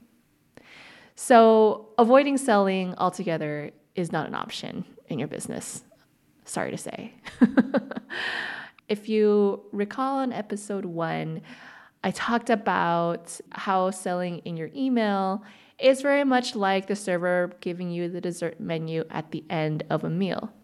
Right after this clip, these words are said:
At this point, it's almost expected you'll be sold to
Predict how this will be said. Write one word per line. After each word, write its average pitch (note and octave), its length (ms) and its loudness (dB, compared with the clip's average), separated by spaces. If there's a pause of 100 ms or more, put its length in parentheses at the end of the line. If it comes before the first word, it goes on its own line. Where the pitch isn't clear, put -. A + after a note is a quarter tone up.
(1600)
At C4+ 200 -2
this F#4 180 0
point, D#4 340 2
it's D4+ 160 2
almost D#4+ 340 2
expected A#3+ 680 -2
you'll F3+ 100 2
be E3 100 -2
sold D#3+ 340 -2
to E3 200 -4